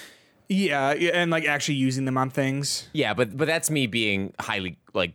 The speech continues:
Speaker 2: critical of it. Like, it's not like it's stopping me from playing the game or anything like that. Any of these games that you have to deal with an inventory can always be,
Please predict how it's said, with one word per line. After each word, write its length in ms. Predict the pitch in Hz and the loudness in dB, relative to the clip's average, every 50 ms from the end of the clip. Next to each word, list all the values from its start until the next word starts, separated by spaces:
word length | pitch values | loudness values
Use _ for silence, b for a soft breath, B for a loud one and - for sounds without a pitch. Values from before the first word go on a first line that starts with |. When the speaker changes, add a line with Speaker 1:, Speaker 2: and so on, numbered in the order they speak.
| _ _ _ _ | _ _ _ _
Speaker 2:
critical 580 | - - - 135 98 95 - - 80 80 78 - - | -8 -4 -2 0 0 0 -2 -2 -2 -2 -2 -2 -2
of 160 | 87 82 73 | -2 -2 -2
it. 160 | 85 73 - | -2 -4 -4
Like, 240 | - 95 92 90 90 | -4 -4 -4 -4 -2
it's 200 | - 107 104 - | -4 -4 -4 -4
not 200 | 123 110 104 80 | -4 -4 -4 -4
like 180 | 95 95 95 - - | -4 -4 -6 -6 -8
it's 220 | - 110 - - | -10 -8 -6 -4
stopping 320 | - - 101 85 - 95 | -2 -2 -2 -4 -4 -4
me 120 | 90 90 85 | -4 -4 -4
from 120 | - 87 | -6 -8
playing 280 | - - 101 92 87 82 | -6 -4 -2 -2 -2 -4
the 80 | 80 | -6
game 280 | 76 85 87 87 85 85 | -4 -4 -4 -2 -2 -4
or 60 | 82 | -4
anything 280 | 82 82 80 82 90 87 | -4 -4 -4 -6 -6 -6
like 160 | 85 82 82 | -6 -6 -4
that. 160 | - 90 87 - | -4 -4 -2 -2
Any 160 | 147 151 147 | -2 0 0
of 60 | 127 | 0
these 160 | 104 104 98 82 | 0 -2 -2 -2
games 240 | - 95 95 90 | -2 -4 -2 -2
that 80 | 92 95 | -2 -2
you 40 | 92 | -2
have 80 | 92 82 | -2 -2
to 40 | 90 | -2
deal 140 | 95 92 | -2 0
with 80 | 87 80 | 0 -2
an 80 | 92 - | -4 -6
inventory 480 | 82 92 85 76 - 90 87 87 87 | -6 -8 -8 -8 -4 -2 -2 -2 -2
can 140 | - - 85 | -2 -2 0
always 340 | 85 82 82 82 82 78 76 | 0 0 0 0 -2 -4 -4
be, 400 | - 85 82 80 80 78 76 | -6 -4 -4 -4 -4 -4 -6